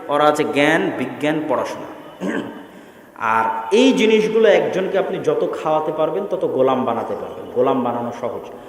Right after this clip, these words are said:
ভাই, আপনাকে আমি নেশাগ্রস্ত করতে পারলে আপনাকে গোলাম বানানো সহজ, আপনাকে অশিক্ষিত করতে পারলে আপনাকে গোলাম বানানো সহজ, আপনাকে ভিডিও, ফ্রি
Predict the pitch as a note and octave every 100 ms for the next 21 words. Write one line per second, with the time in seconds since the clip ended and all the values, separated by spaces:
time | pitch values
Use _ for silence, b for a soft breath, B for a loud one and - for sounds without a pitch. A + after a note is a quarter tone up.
0 | B D#3 F3 - F3+ F3 F3+ F3 D#3 D3+
1 | - E3 E3+ - F3 E3 - D#3 D#3+ F3
2 | E3+ D3+ D3 C3+ C3 C3 B2 B2 A#2+ -
3 | A#2 F#2+ - B B B C#3+ - E3+ E3+
4 | E3 A3+ - G#3+ G3+ G#3 D3 F#3 F#3 F#3
5 | E3+ D3+ D3+ B2+ B2+ C#3 C3+ B2+ B2+ B2
6 | C#3 B2 G2+ - B B B C#3 E3 F#3
7 | F3+ F#3 C#3 D3+ E3 F#3+ F#3 F3